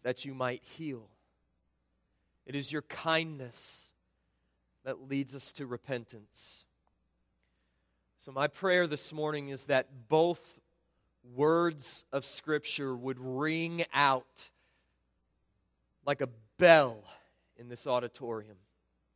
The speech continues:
reverberating into our very hearts and souls. The word of the law, which says that those who practice such things will not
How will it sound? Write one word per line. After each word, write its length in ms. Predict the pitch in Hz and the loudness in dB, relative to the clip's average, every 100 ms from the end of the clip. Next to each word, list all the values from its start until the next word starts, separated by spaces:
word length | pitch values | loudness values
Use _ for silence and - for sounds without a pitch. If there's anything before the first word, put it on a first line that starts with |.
| _ _ _ _ _ _ _ | _ _ _ _ _ _ _
reverberating 880 | 120 120 110 143 143 131 120 117 110 | -10 -6 0 0 2 0 0 -2 -10
into 220 | 110 - | -16 -6
our 120 | 113 | -4
very 240 | 113 117 113 | -2 -2 -4
hearts 480 | 104 120 117 - 110 | 0 0 0 -8 -20
and 120 | 104 | -16
souls. 760 | - 117 110 101 98 - - _ _ _ _ _ _ _ _ _ _ - | -12 -8 -8 -10 -18 -20 -20 _ _ _ _ _ _ _ _ _ _ -6
The 80 | 127 | -2
word 260 | 131 160 | 2 2
of 80 | 156 | 4
the 100 | 151 | 2
law, 440 | 143 147 156 151 | 4 10 12 12
which 260 | 135 123 - | 8 0 -6
says 320 | - 143 139 | -2 0 0
that 160 | - 135 | -4 0
those 360 | 165 170 180 - | 4 4 2 -4
who 100 | 175 | -6
practice 560 | - 180 180 - 156 | 4 8 8 4 -4
such 420 | - 175 160 - | -2 0 0 -2
things 440 | - 165 160 151 135 | -2 -2 -2 -6 -2
will 240 | 143 147 | 0 0
not 880 | 143 147 160 196 214 147 - - - | 0 -6 10 12 12 12 2 -12 -14